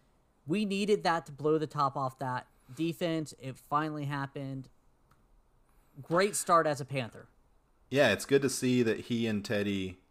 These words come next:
Speaker 2: have a connection. Of course, they
Speaker 1: Mm-hmm.
Speaker 2: played together in New York for a season.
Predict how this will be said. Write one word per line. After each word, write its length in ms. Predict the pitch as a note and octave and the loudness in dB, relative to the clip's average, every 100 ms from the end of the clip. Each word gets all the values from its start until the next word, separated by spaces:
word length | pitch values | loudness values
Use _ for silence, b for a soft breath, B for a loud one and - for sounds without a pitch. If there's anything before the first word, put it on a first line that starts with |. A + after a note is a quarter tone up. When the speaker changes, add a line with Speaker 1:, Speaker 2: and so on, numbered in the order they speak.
| _ _ | _ _
Speaker 2:
have 200 | - A2 | -2 0
a 60 | G2+ | 0
connection. 640 | G2+ F#2+ A2 - F#2 F2 | -2 0 0 -2 -8 -8
Of 80 | F2 | -8
course, 160 | - G2+ | -6 -4
they 120 | D#3+ | -2
Speaker 1:
Mm-hmm. 100 | G3+ | -2
Speaker 2:
played 220 | G2 F#2+ | -4 -6
together 460 | - F#2+ F#2 F2+ F2 | -6 -6 -4 -4 -6
in 240 | F2 F2+ | -6 -6
New 80 | F2+ | -6
York 480 | F2 F2 E2+ - - _ - | -4 -2 -2 -4 -12 _ -20
for 300 | - - F2+ | -16 -6 -4
a 40 | |
season. 460 | E2+ F2 E2 E2+ F2 | -4 -4 -6 -6 -10